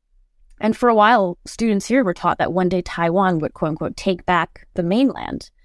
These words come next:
There would be one glorified, unified China. That itself is an idea that a lot of people can get on board with. It's like the idea,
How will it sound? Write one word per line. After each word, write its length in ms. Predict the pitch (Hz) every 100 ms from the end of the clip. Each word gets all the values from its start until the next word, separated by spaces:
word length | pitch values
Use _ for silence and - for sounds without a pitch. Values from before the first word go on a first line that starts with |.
| - _ -
There 200 | 175 175
would 100 | 175
be 140 | 175
one 180 | 170 170
glorified, 720 | 160 160 160 156 156 147 147
unified 560 | 147 151 143 151 131 131
China. 500 | - 156 156 95 190 _ -
That 120 | 226
itself 520 | 226 - 220 233 240
is 140 | 180 175
an 60 |
idea 480 | 160 165 170 175 170
that 200 | 170 156
a 60 | 180
lot 140 | 175
of 60 | 175
people 220 | 180 170
can 160 | - 160
get 120 | 147
on 140 | 147
board 360 | 147 160 208 -
with. 200 | - -
It's 240 | 143 -
like 160 | 175 -
the 160 | 180 170
idea, 540 | 156 160 160 156